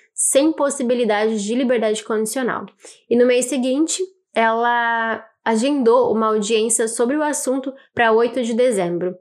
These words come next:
Daí, em oito de dezembro, ela sentenciou novamente o Scott à prisão perpétua sem possibilidade de, de liberdade condicional pelo assassinato de primeiro grau da Lacey e uma sentença concomitante de quinze anos de prisão perpétua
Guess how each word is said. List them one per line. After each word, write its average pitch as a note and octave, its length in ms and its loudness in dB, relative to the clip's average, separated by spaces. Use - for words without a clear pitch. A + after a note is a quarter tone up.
Daí, C4 340 2
em E4 200 2
oito A3 280 0
de G#3+ 100 -2
dezembro, A3+ 560 0
ela A3+ 260 2
sentenciou B3 720 0
novamente A#3+ 800 0
o A#3+ 140 2
Scott G#3+ 540 -2
à G#3+ 60 -4
prisão G#3+ 300 0
perpétua A3+ 640 -2
sem C#4 360 2
possibilidade B3 880 0
de, G#3 220 -4
de A3+ 220 0
liberdade A#3 500 0
condicional G#3 600 -2
pelo A#3+ 200 4
assassinato B3 560 -2
de G3 100 -8
primeiro G#3 380 0
grau G3 180 -2
da G#3 120 0
Lacey A#3+ 500 0
e B3 100 2
uma B3 200 2
sentença B3+ 720 -2
concomitante D4+ 1040 -2
de - 100 -14
quinze D#4 320 2
anos A#3 260 4
de A3+ 80 -2
prisão A3 360 0
perpétua A3+ 640 -2